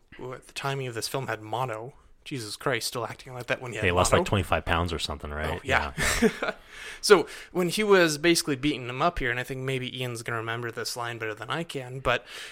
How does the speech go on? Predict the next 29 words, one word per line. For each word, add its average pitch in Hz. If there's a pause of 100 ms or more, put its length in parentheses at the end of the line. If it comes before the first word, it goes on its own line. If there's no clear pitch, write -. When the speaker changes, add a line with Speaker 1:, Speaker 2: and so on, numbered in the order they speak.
Speaker 1:
he 135
puts -
on 147
these 139
brass -
knuckles 127
and 120
he 117
looks 123
down 123
at, 120
uh, 117
Waffner, 120
and 127
he, 123 (160)
he's 127
getting 139
ready 135
for 139
the 131
interrogation. 127
He's 123
gonna 120
beat 127
the -
crap 160
out 127
of 113
him. 123